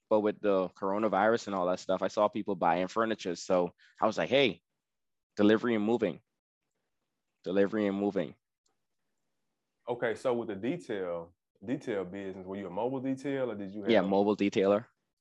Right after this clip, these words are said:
Speaker 2: Okay.
Speaker 1: Yes.
Speaker 2: And
Speaker 1: We
Speaker 2: you had
Speaker 1: covered
Speaker 2: how
Speaker 1: everywhere.
Speaker 2: how many guys did you have working for you?
Speaker 1: Two.
Speaker 2: Two guys?
Speaker 1: Yes.
Speaker 2: Okay.
Speaker 1: Yeah, two at the time.
Speaker 2: And, and the business was doing, doing extremely well to the point
Speaker 1: Oh,
Speaker 2: where
Speaker 1: yeah.
Speaker 2: you,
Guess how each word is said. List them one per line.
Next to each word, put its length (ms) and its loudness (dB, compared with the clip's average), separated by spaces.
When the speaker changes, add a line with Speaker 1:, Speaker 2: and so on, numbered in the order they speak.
Speaker 2:
Okay. 280 -8
Speaker 1:
Yes. 500 2
Speaker 2:
And 100 0
Speaker 1:
We 20 0
Speaker 2:
you 80 0
had 100 4
Speaker 1:
covered 20 0
Speaker 2:
how 240 0
Speaker 1:
everywhere. 540 0
Speaker 2:
how 100 -4
many 240 -4
guys 340 -4
did 120 -12
you 120 -12
have 240 -6
working 340 -8
for 180 -8
you? 160 -16
Speaker 1:
Two. 280 4
Speaker 2:
Two 120 -10
guys? 380 -4
Speaker 1:
Yes. 420 2
Speaker 2:
Okay. 220 -8
Speaker 1:
Yeah, 100 4
two 340 0
at 140 2
the 60 -8
time. 400 -2
Speaker 2:
And, 160 -2
and 180 -8
the 60 -6
business 480 -6
was 180 -10
doing, 520 -8
doing 280 -6
extremely 500 -6
well 460 -4
to 140 -10
the 60 -6
point 280 -2
Speaker 1:
Oh, 80 0
Speaker 2:
where 60 -2
Speaker 1:
yeah. 220 -6
Speaker 2:
you, 80 -16